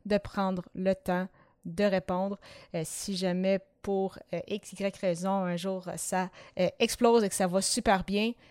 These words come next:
c'est super, on aime ça, mais dans ces moments-là, donc, euh, peut-être faire appel à un gestionnaire de communauté ou engager quelqu'un, une adjointe virtuelle ou autre, pour justement que cette personne-là puisse t'aider à répondre aux messages, ou au moins s'assurer qu'il y a eu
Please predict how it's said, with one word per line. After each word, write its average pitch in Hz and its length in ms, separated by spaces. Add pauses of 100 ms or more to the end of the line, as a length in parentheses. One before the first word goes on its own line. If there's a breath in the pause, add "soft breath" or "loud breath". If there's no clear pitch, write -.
c'est - 180
super, 226 440
on 214 160
aime 190 160
ça, 226 300 (100)
mais 196 360
dans 180 160
ces 196 200
moments-là, 180 520
donc, 180 280 (460 loud breath)
euh, - 60
peut-être 180 340
faire 190 180
appel 185 280
à 170 60
un 160 80
gestionnaire 180 580
de 175 140
communauté 180 680
ou 180 120
engager 175 320
quelqu'un, 185 280
une 175 120
adjointe 190 280
virtuelle 185 380
ou 190 120
autre, 196 320
pour 214 180
justement 190 340
que 196 60
cette 175 120
personne-là 185 380
puisse 196 360
t'aider 180 360
à 196 80
répondre 185 360
aux 180 40
messages, 190 340
ou 185 60
au 180 40
moins 185 140
s'assurer 196 440
qu'il 185 160
y 175 60
a 185 200
eu 214 40